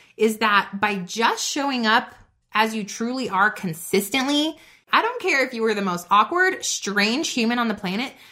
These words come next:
there are other awkward, strange people that are gonna gravitate to you.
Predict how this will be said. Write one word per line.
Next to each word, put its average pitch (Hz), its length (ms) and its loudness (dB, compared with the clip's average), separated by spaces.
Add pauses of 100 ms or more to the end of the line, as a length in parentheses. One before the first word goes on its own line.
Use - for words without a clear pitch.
(140)
there 381 180 4
are - 160 4
other 208 460 2
awkward, 269 400 0
strange 208 460 -2
people 247 340 0
that 320 100 -2
are 269 160 -2
gonna 190 240 -4
gravitate 175 840 -2
to - 100 -12
you. 127 180 -16